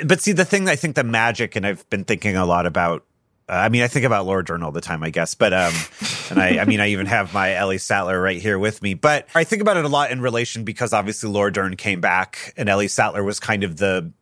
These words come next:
lead character besides, uh, Bryce Dallas Howard and Chris Pratt in Jurassic World Dominion, that the thing about Laura Dern that she brought to the table in Jurassic Park is that Ellie Sattler is like a troll. She's like a,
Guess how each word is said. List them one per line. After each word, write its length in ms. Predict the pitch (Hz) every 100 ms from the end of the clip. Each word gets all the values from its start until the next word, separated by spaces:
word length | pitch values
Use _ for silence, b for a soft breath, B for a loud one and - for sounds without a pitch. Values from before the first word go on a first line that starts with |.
| _ _ _ _ -
lead 400 | 101 117 127 101
character 400 | 127 113 104 98
besides, 840 | 101 - 107 107 101 90 - - _ _
uh, 280 | - 92 87 80 - _ -
Bryce 200 | 110 -
Dallas 160 | 98
Howard 240 | 95 90 85
and 80 |
Chris 180 | 80 92
Pratt 280 | - 87 73
in 140 | 95
Jurassic 340 | 85 90 - -
World 100 | 85
Dominion, 460 | 98 139 127 98
that 240 | 92 95 B B B B
the 80 | 139
thing 200 | 208 226
about 340 | 175 156 - _ 135
Laura 240 | 131 120
Dern 300 | 110 127 117
that 140 | 98
she 100 | -
brought 220 | 104 110 -
to 100 | 101
the 80 |
table 380 | 95 113 101 98
in 80 | 98
Jurassic 320 | 104 101 -
Park 200 | 135 120
is 120 | 113
that 240 | 113 120 B B B B B 135
Ellie 180 | 190 214
Sattler 380 | 185 170 160 147
is 120 | 131
like 160 | 117
a 60 | 95
troll. 600 | - - 107 95 58 85
She's 320 | - 151 156
like 240 | 170 180 190
a, 260 | 160 135